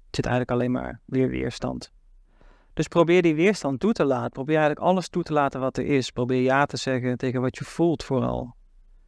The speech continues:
Neem het gevoel als leidraad. Dat zou ik ook willen meegeven. Omdat dat er namelijk altijd is. Als we piekeren of malen of ergens niet uitkomen of ergens tegenaan lopen, is er altijd een gevoel. Want anders zou ons denken zich niet druk maken.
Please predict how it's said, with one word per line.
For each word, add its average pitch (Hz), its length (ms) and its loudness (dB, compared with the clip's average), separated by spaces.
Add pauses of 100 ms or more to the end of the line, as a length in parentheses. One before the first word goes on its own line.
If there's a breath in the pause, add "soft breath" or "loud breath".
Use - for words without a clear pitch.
(120)
Neem 131 220 4
het 127 160 0
gevoel 147 680 0
als 131 240 -2
leidraad. 123 680 0 (420)
Dat - 80 -8
zou 135 100 2
ik - 80 -2
ook 127 100 -2
willen 127 220 0
meegeven. 127 600 -6 (420)
Omdat 131 180 0
dat 135 160 2
er 143 60 2
namelijk 135 260 4
altijd 143 460 4
is. 139 340 -4 (640)
Als 127 300 -6
we 135 300 -2 (420)
piekeren 135 440 0
of 127 160 -4
malen 131 600 0 (260)
of 127 160 -6
ergens 131 380 -2
niet 131 240 -4
uitkomen 127 760 0
of 120 120 -6
ergens 127 300 -4
tegenaan 143 520 2
lopen, 139 280 0
is 135 100 -4
er - 60 -6
altijd 147 380 0
een 139 120 0
gevoel. 139 380 0
Want 139 140 -2
anders 143 300 2
zou 139 140 0
ons 135 260 -2
denken 139 360 0
zich 131 160 -2
niet 135 180 0
druk 135 220 0
maken. 120 360 -8